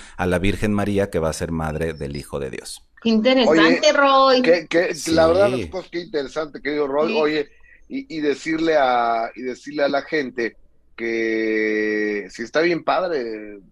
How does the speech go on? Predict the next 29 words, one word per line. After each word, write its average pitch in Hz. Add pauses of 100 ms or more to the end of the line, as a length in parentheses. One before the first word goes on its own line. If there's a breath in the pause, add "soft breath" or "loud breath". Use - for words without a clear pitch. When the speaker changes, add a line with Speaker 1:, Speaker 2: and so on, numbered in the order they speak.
(120)
Speaker 3:
toda 139
la 120
onda 123
de 110
esta, 107
de 113
esta 120
virgen. 117
Te 113
digo, 123 (640 soft breath)
a 127
mí 151
en 135
Los 123
Ángeles, 170
no 202
sé 220
si 233
Los 156
Ángeles 156
o 113
en 110
Las 104
Vegas, 110 (540)
creo 165
que -
Los 123
Ángeles, 104 (720)
este, 107